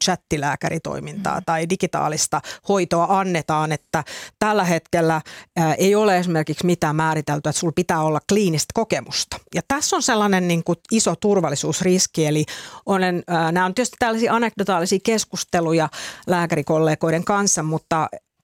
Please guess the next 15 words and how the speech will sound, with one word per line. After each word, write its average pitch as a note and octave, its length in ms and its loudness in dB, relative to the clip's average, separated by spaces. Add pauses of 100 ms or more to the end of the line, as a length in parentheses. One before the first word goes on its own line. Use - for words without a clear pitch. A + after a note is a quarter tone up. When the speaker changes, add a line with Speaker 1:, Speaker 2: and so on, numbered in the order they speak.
(120)
Speaker 1:
yksi, F#3+ 320 0
yhden G#3+ 240 2
hyvinvointialueen G#3+ 960 2
niinku G3 180 0
ylilääkäri F3+ 560 2
raportoi F3 640 0
niinku E3 300 0
kahdesta F3+ 640 0
missatusta F3+ 600 0
maligniteetista, D#3+ 1000 0
eli D#3 140 2 (260)
syöpädiagnoosi D#3+ 1080 0
oli D#3 180 2
viivästynyt D3 600 0
niinku C#3+ 380 -4